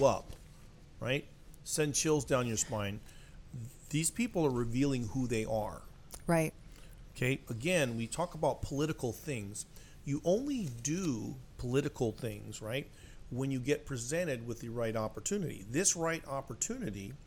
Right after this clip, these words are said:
Speaker 1: has given them a chance to do what they've always wanted to do.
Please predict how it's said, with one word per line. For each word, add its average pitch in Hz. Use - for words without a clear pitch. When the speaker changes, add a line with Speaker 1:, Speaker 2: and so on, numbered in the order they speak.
Speaker 1:
has 123
given 139
them 127
a 113
chance -
to 123
do 131
what 123
they've 117
always 147
wanted 95
to 95
do. 98